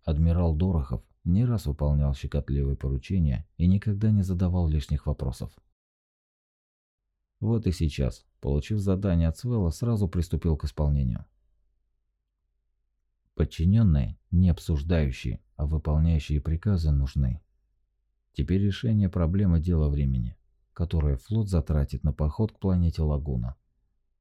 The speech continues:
А это приблизительно две недели. Ничего, подождём, а пока поиграем с Маром в дипломатию. Адмирал Дорохов Владимир Петрович, родом с древней планеты Земля. Положение,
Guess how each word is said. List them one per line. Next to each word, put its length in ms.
А 80
это 200
приблизительно 720
две 200
недели. 440
Ничего, 460
подождём, 640
а 100
пока 320
поиграем 580
с 120
Маром 320
в 20
дипломатию. 680
Адмирал 520
Дорохов 500
Владимир 500
Петрович, 720
родом 460
с 80
древней 400
планеты 480
Земля. 460
Положение, 720